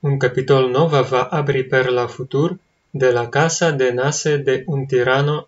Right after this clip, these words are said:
e homicidor colectiva. Cita clui. Karl Niema, ministro de Internas austeraiques, ja dise ier. La compañía Vincente ja es elegida de entre des du asperores.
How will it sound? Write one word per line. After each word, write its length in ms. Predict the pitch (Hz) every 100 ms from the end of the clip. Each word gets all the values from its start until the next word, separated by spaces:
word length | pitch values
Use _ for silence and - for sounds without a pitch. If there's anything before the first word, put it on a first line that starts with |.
| -
e 180 | 156 -
homicidor 640 | 147 127 - 135 131 131
colectiva. 680 | 131 123 123 131 143 127 117 _ _ _ _
Cita 360 | - 135 139 123
clui. 420 | 127 123 117 117 _ _ _ _ _ _
Karl 360 | - 123 117 117
Niema, 520 | 127 156 170 175 180 -
ministro 540 | 131 131 131 - 127
de 200 | 123 123
Internas 580 | 123 120 135 131 127 - -
austeraiques, 880 | 139 - 123 117 117 139 165 - _ -
ja 200 | 127 123
dise 360 | 156 - 117 -
ier. 460 | 135 123 117 - _ _ _ _ _ _ _ _ _ _ _ _ _ -
La 180 | 139 131
compañía 560 | 139 131 151 170 143 131
Vincente 840 | 123 123 - 165 180 180 170 170 _ -
ja 300 | 127 131 139
es 160 | 139
elegida 720 | 139 127 120 143 151 165 165 -
de 260 | 135 131 -
entre 360 | 165 170 170 147
des 340 | 147 151 147
du 200 | 139 143
asperores. 880 | - 139 - 135 127 123 120 - -